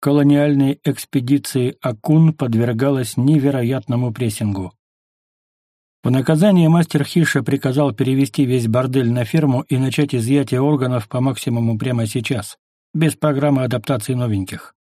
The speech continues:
У всей остальной скотины тоже следовало максимально взять биоматериал, окостеневшую девушку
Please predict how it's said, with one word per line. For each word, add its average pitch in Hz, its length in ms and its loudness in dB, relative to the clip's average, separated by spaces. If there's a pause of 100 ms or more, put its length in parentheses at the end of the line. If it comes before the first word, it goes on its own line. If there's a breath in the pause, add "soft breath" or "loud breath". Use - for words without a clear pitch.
(580)
У 120 120 0
всей 175 240 4
остальной 156 420 4
скотины 147 540 2
тоже 143 320 0
следовало 131 560 0
максимально 135 640 0
взять 120 260 0
биоматериал, 127 920 0 (400)
окостеневшую 135 840 0
девушку 135 640 0